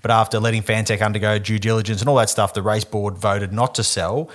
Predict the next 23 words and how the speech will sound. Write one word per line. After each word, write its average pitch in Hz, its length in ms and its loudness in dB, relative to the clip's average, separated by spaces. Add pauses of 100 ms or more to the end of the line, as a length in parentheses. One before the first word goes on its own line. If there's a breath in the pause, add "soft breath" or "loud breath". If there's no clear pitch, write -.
(280 loud breath)
That 139 180 4
didn't 135 200 0
necessarily 117 440 2
go 107 240 2
down 107 180 2
well 110 160 2
with 104 220 -4
everyone 127 420 4
in 117 120 2
the 113 100 4
ownership 120 400 2
circle. 127 560 0
Uh, 104 120 2
Gary 110 280 2
Rogers 113 320 0
told 107 240 0
Auto 123 220 6
Action 123 300 2
that 101 100 0
he 110 100 2
thought 110 240 -2
it 95 80 -6
was 98 240 -4